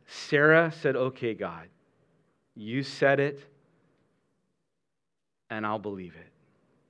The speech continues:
because you said it." She judged God faithful. It wasn't in her own ability.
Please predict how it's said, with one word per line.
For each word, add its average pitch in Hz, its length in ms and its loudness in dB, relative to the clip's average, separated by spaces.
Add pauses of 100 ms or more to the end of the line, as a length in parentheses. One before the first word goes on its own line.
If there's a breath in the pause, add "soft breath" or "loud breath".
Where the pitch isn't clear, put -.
(280)
because 120 440 -6
you 104 100 -12
said - 240 -18
it." - 180 -20 (1000)
She - 240 -10
judged 139 640 0 (160)
God 120 480 2 (520)
faithful. - 460 -4 (1600)
It 127 80 -20
wasn't 156 300 -6
in 214 60 2
her 185 100 8
own 196 160 8
ability. 113 680 0